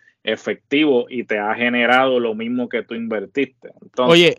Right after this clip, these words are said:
Speaker 2: y, y te pregunto, si venden la empresa como tal, eh, se va todo ahí, eh, mercancía, propiedad intelectual, filmoteca, videoteca, todo se va.
Speaker 1: Co-, correcto, todo, porque es que, eh, el, el activo,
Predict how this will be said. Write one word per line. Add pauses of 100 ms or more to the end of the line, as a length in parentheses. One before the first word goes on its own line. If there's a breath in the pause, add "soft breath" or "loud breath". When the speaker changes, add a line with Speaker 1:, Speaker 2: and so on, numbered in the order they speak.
Speaker 2:
y,
y
te
pregunto,
si
venden
la
empresa
como
tal, (400 loud breath)
eh,
se
va
todo
ahí,
eh,
mercancía,
propiedad
intelectual,
filmoteca,
videoteca,
todo
se
va.
Speaker 1:
Co-, (340)
correcto,
todo,
porque
es
que,
eh,
el,
el
activo,